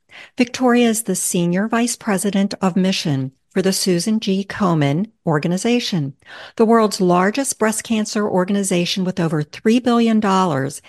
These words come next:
in investments in breast cancer research, advocacy, and patient support to date. Victoria leads Komen's research and scientific strategies,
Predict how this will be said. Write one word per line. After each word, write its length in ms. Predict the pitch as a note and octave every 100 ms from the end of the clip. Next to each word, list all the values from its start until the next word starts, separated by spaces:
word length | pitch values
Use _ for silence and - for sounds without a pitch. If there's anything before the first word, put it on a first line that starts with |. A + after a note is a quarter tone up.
| - -
in 160 | - E3+
investments 640 | D#3+ E3+ E3+ - A3+ A#3
in 220 | - E3+
breast 340 | D3+ E3 F3+ -
cancer 340 | A#3 A3 G3
research, 760 | D#3+ E3+ G#3 - D4+ F4+ - - _ _ _ -
advocacy, 800 | F3+ F3 A3 A#3+ A#3 B3 B3+ C4 -
and 160 | E3
patient 400 | D#3+ E3 - G3+
support 480 | - - - E3+ -
to 120 | -
date. 360 | F#3 D3 C3 - _ _ _ _ _ _ _ _ _ - - _
Victoria 540 | A3 - - C#4+ C#4+ B3+
leads 380 | A3+ A3 A3
Komen's 520 | - G3+ F#3 F3 E3+ F#3+
research 540 | F#3 G#3 - A3 A3
and 100 | E3+
scientific 640 | - E3 E3 D#3 G3 -
strategies, 840 | - - E3 E3+ F#3 B3 C4 C#4+